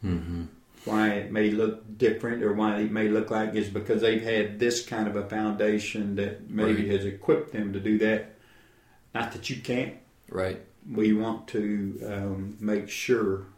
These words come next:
Speaker 2: maybe we're a
Speaker 1: Mm-hmm.
Speaker 2: little more guarded, if that's the right way. Or
Speaker 1: Yeah.
Speaker 2: maybe a little, I don't know, pulling on the reins a little more. I don't know if
Speaker 1: A little
Speaker 2: that's the
Speaker 1: more
Speaker 2: right word.
Speaker 1: involved
Speaker 2: A little
Speaker 1: in
Speaker 2: more
Speaker 1: the
Speaker 2: involved,
Speaker 1: decision
Speaker 2: yeah.
Speaker 1: process, maybe.
Speaker 2: Yeah.
Speaker 1: I mean, I, of course, I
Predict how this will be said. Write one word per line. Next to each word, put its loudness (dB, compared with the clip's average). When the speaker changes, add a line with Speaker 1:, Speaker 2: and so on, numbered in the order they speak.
Speaker 2:
maybe 0
we're 4
a 8
Speaker 1:
Mm-hmm. 4
Speaker 2:
little 4
more 2
guarded, 2
if 0
that's -4
the -6
right -4
way. -6
Or 0
Speaker 1:
Yeah. 0
Speaker 2:
maybe 2
a 4
little, 2
I -12
don't -4
know, 0
pulling -2
on 0
the -2
reins -2
a -4
little 2
more. -2
I -8
don't -4
know -2
if -4
Speaker 1:
A 0
little 8
Speaker 2:
that's 8
the 8
Speaker 1:
more 12
Speaker 2:
right 8
word. 6
Speaker 1:
involved 2
Speaker 2:
A -8
little 2
Speaker 1:
in 0
Speaker 2:
more 2
Speaker 1:
the 4
Speaker 2:
involved, 4
Speaker 1:
decision 6
Speaker 2:
yeah. 2
Speaker 1:
process, -4
maybe. -2
Speaker 2:
Yeah. -2
Speaker 1:
I -4
mean, 6
I, 4
of -14
course, 2
I 6